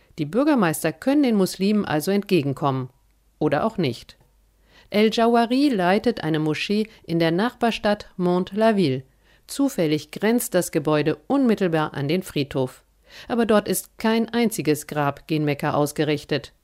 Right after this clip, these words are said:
Der Grund? Die zwanzigtausend Einwohnerstadt wird seit zweitausendvierzehn von Cyril Naud regiert, Mitglied des rechtsextremen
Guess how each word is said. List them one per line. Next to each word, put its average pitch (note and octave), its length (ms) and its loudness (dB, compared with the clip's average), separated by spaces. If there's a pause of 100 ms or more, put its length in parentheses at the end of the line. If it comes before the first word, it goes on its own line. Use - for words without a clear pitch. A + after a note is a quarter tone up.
Der C3+ 140 -6
Grund? E3+ 400 -4 (440)
Die D3 180 -6
zwanzigtausend G3+ 840 -2
Einwohnerstadt G#3+ 880 -2
wird E3 320 0
seit C#3 340 -2
zweitausendvierzehn E3 1040 -2 (220)
von F3 320 -2
Cyril G3+ 480 0
Naud G3+ 400 0
regiert, C3+ 480 -2 (220)
Mitglied G#3 520 -2
des D3+ 240 -2
rechtsextremen G#3 840 -2